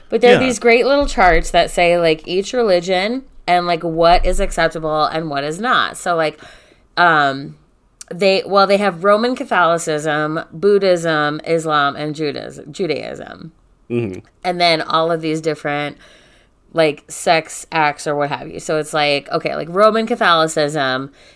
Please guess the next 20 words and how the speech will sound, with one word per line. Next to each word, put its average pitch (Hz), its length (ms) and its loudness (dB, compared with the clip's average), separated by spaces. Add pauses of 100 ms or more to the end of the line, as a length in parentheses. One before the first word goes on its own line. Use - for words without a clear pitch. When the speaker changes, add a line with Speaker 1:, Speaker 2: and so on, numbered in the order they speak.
(140)
Speaker 1:
teen 285 300 0
sex 160 400 0
is 165 180 0
condemned. 143 680 -2 (140)
Hmm, 147 280 -6 (140)
interesting 175 680 -4
how 127 500 0 (420)
<laughs> - 540 -16
Speaker 2:
Right. 117 400 -4 (720)
Speaker 1:
Interesting 196 560 0
how 180 180 6
they're 160 200 4
fucking 156 380 0
so 165 160 2
many 151 220 0
boys, 185 680 2
but 147 440 2
that's 160 280 0
Speaker 2:
Mm-hmm. 98 180 -10
Speaker 1:
whatever. 160 560 2